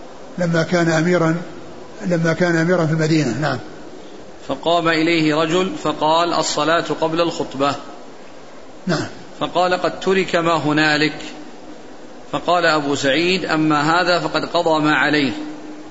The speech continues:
Speaker 2: سمعت رسول الله صلى الله عليه وسلم يقول"،
Speaker 1: يعني بين، بين الحكم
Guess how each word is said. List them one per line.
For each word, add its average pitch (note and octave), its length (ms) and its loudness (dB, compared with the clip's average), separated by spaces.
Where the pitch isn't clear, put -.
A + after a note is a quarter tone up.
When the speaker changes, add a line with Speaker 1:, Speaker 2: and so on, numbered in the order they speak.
Speaker 2:
سمعت D#3 300 2
رسول D#3 380 2
الله D#3 360 4
صلى D3 180 -2
الله D3 400 2
عليه D3 280 2
وسلم D3+ 400 0
يقول"، E3 480 2
Speaker 1:
يعني E3 360 4
بين، E3+ 560 4
بين F3+ 380 2
الحكم F#3+ 720 2